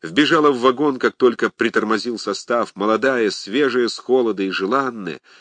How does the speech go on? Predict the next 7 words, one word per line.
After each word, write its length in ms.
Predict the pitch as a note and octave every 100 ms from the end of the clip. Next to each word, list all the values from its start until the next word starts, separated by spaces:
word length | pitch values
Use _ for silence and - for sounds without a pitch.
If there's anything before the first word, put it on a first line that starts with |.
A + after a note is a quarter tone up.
| -
в 100 | -
распахнутом 680 | F2 A2 - A2+ A#2 G2+ G2
дублёном 480 | F#2 F#2 G#2 G#2 G2
полушубке 680 | - F#2+ G2 - A#2+ - A2+
с 80 | F#2+
белой 320 | D3+ G#2+ G2
опушкой. 540 | F#2+ F#2+ F#2 - -